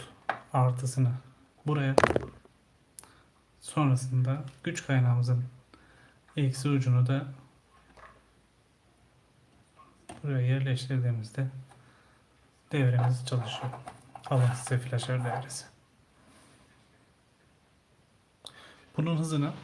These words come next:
buradaki on K direncin değerlerini değiştirerek ayarlayabilirsiniz. Örneğin buna paralel on K daha bağladığımda bakın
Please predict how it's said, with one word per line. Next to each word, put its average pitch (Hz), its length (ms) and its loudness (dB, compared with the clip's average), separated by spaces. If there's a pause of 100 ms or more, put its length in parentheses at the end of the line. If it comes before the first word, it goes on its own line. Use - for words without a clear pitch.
(360)
buradaki 151 460 -2
on 156 220 0
K 135 260 0
direncin 131 580 2 (340)
değerlerini 135 500 4
değiştirerek 135 580 -2 (140)
ayarlayabilirsiniz. 131 960 0 (500)
Örneğin 131 460 0 (360)
buna 147 180 -4
paralel 143 460 -4 (160)
on 147 140 -2
K 143 260 -4
daha 139 280 0
bağladığımda 143 720 -4 (4000)
bakın 135 300 -2